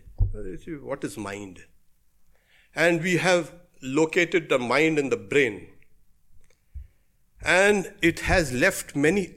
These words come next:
unanswered questions. It's a kind of a reductionist view of things. But some things like the extended mind,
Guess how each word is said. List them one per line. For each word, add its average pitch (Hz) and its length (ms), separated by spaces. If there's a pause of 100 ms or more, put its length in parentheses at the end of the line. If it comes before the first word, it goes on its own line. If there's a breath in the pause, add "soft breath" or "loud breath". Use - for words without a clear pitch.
(100)
unanswered 175 800
questions. - 760 (440)
It's 160 300
a 208 60
kind 196 240
of 196 120
a 190 80 (300 loud breath)
reductionist 175 760
view 147 540
of 131 160
things. 143 480 (1200)
But 175 200
some 190 200
things 208 280
like 190 480 (120)
the 143 240
extended 151 560
mind, 127 540